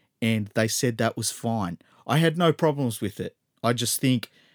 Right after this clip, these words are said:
you try and stop a guy scoring in that position, and as long as you don't do anything illegal, get your body there any way you can.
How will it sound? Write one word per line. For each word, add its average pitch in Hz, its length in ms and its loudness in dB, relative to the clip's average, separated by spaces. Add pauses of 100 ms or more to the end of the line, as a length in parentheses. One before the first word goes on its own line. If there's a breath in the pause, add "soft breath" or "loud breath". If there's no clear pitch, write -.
(160 soft breath)
you 131 140 -2
try 175 280 0
and 113 100 0
stop - 400 -2
a 107 40 -4
guy 107 300 0
scoring 113 540 0
in 98 80 -2
that - 240 -4
position, 110 520 -2
and 110 140 0
as 104 160 -4
long 151 140 -2
as 160 100 -4
you 151 80 -6
don't 117 260 0
do 110 160 -2
anything 110 460 -2
illegal, 120 540 0 (680 soft breath)
get - 200 2
your 165 100 0
body 123 320 0
there 110 340 0
any 113 200 0
way 110 220 0
you 98 120 -2
can. 95 460 -4